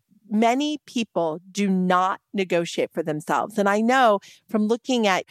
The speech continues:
your demographics of your listeners that a lot of your listeners are female. I think seventy-three percent or something are female. And one of the things I would say is a lot of women don't ask. Women are far less likely to negotiate for themselves than their male colleagues are.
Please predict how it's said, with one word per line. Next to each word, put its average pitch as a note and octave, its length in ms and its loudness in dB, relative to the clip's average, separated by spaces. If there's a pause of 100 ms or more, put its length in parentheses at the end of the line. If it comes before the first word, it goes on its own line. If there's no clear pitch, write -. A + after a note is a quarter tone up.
(220)
your G3 200 0
demographics G3+ 880 0
of F3+ 140 0
your F#3 160 -4
listeners G#3 520 -2
that F3 140 2
a E3+ 60 2
lot G#3 320 0
of C#4 100 -2
your A3+ 160 0
listeners F#3+ 560 -2
are D#3+ 140 -2
female. D4 460 -2
I C#3+ 140 0
think F#3+ 280 -4 (180)
seventy-three A#3 640 0
percent A3 440 0
or F3+ 100 -2
something E3+ 460 -4
are D#3+ 100 -2
female. A3+ 540 -2
And G3 240 -2
one A#3+ 160 2
of C4 80 -6
the G#3+ 100 -4
things G3+ 260 -4
I F3 120 0
would F3 160 -4
say D4 300 -2
is F3 220 0 (320)
a - 60 -2
lot A3 240 0
of B3+ 100 -4
women G3+ 520 -2
don't F#3+ 320 0
ask. - 480 -6
Women A#3 240 4
are F#3 120 2 (160)
far C#4 300 -2
less B3+ 260 2
likely G3 280 0
to F3 100 -4
negotiate F3 580 -2
for G3+ 120 -2
themselves F3+ 880 0 (320)
than G#3+ 140 4
their G3+ 120 4
male E3 240 0
colleagues A3+ 540 0
are. C#3+ 220 0